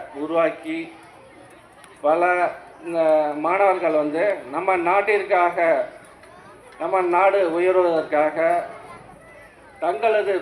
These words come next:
பங்களிப்பை ஏதோ ஒரு மருத்துவராகவோ ஒரு பொறியாளராகவோ ஒரு அரசு ஊழியராகவோ ஒரு அரசு பணியில் உயர் பணியாளராகவோ ஆட்சியாளராகவோ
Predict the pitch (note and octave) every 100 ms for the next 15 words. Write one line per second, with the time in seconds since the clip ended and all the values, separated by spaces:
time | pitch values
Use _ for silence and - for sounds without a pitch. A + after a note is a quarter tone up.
0 | - F3 G3+ G#3 F#3 F3+ F3 F3 - -
1 | - - - - - E3 G3+ G#3+ F#3 F3+
2 | F3+ D#3+ D3 E3+ - A3 F#3+ E3+ D#3+ D#3+
3 | D#3+ D3+ E3 F3+ F3+ F#3+ G3 F#3 E3+ E3
4 | D#3 D3+ D3+ D3+ D3+ - - - - -
5 | - D3+ F3+ E3 F3 G#3+ - G#3 F#3+ F3
6 | F#3+ F#3 E3+ D#3+ D#3+ E3+ F#3+ D#3 E3 E3+
7 | D#3 D3 F3+ A3+ A#3 A#3 - F#3 G3 G#3
8 | G#3 F#3 A3 - G3+ F#3+ F3+ E3 D#3 D3
9 | D3+ D#3 D#3+ D3+ F#3+ A3 G3+ F#3 D#3+ D#3
10 | C#3+ C#3+ C#3+